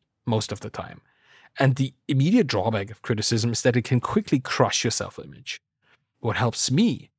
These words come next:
when I take criticism is to completely decouple it from myself as a person. Here's the mindset that I have developed. If people criticize my videos, for example, it's about the lighting,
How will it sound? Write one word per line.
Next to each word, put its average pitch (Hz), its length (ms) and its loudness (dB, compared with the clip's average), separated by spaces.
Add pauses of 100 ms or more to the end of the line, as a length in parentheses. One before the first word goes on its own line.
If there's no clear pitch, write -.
(120)
when 113 120 -4
I 185 120 -2
take 220 200 0
criticism 190 600 0 (420)
is - 180 0
to 131 120 2
completely 185 880 2
decouple - 460 -2
it - 100 -16
from 117 160 -4
myself 117 560 -2
as 110 160 0
a 104 40 -8
person. - 500 -10 (720)
Here's 185 180 4
the 277 60 2
mindset 165 500 4
that 113 120 0
I 110 80 -2
have 110 140 -4
developed. - 520 -16 (400)
If - 180 -14
people 220 300 0
criticize 139 600 2
my 127 220 2
videos, 131 640 -2
for - 100 -8
example, - 480 -16 (280)
it's - 160 0
about 110 200 -2
the 120 80 0
lighting, 139 320 2